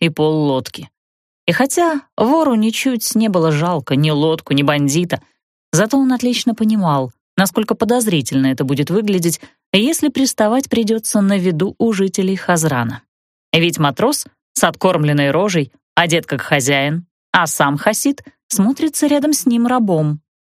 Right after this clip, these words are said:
Поэтому после лечения наступила очередь обмена одеждой — и вор искренне порадовался собственной полезной привычке носить свободные вещи. Хотя и поступает так ради того, чтобы можно было незаметно носить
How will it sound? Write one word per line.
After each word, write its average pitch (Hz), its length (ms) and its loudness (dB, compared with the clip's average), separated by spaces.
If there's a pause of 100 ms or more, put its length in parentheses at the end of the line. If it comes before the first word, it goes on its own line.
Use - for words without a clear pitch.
(380)
Поэтому 254 400 2
после 208 320 0
лечения 247 580 0 (300)
наступила 330 480 2
очередь 302 420 0
обмена 214 480 2
одеждой — 151 560 0 (340)
и 185 100 4
вор 202 360 0
искренне 214 440 0
порадовался 165 640 0
собственной 156 540 -2
полезной 151 460 0
привычке 165 540 -2 (200)
носить 254 420 0
свободные 175 680 0
вещи. 139 440 -2 (460)
Хотя 240 260 2
и 269 80 2
поступает 285 580 -2
так 123 200 -4
ради 139 240 0
того, 143 300 0
чтобы 139 320 -4 (280)
можно 180 320 2
было 170 160 2
незаметно 165 560 0
носить 160 520 -2